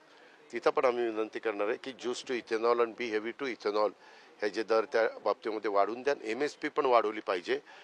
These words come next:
कारण चार पाच वर्ष झाली एमएसपी एकतीसशेच आहे आणि एफआरपी मात्र वाढत गेलेली आहे. त्याच्यामुळं साहजिकच शेतकऱ्यांना भाव उद्याच्याला वाढवून द्यायचं म्हटलं तर साखर पण त्या दरामध्ये गेली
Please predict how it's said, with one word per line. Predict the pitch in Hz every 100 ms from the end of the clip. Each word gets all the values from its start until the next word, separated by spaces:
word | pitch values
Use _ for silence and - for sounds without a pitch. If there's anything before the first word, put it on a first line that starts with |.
| - -
कारण | 110 113
चार | - 117
पाच | 117 156 -
वर्ष | 135 -
झाली | 127 110 117 -
एमएसपी | 113 120 - 131
एकतीसशेच | 113 - 143 - 143 123
आहे | 104 95 - - - - -
आणि | - 107 110 113 -
एफआरपी | 113 156 156 151
मात्र | 143 131 127
वाढत | 123 110 110 101
गेलेली | 107 98 98 92
आहे. | 110 - - - - - -
त्याच्यामुळं | 117 104 127 123 131
साहजिकच | 123 110 107 117 - 127 -
शेतकऱ्यांना | 123 - 127 120 120 127
भाव | 107 101
उद्याच्याला | 117 117 120 113 123 123
वाढवून | 110 110 123
द्यायचं | 120 113 -
म्हटलं | 113 104 113 135 - - - - - - -
तर | 120
साखर | - 127 - 156
पण | - 147 -
त्या | 139
दरामध्ये | 131 123 123 120 127 120
गेली | 117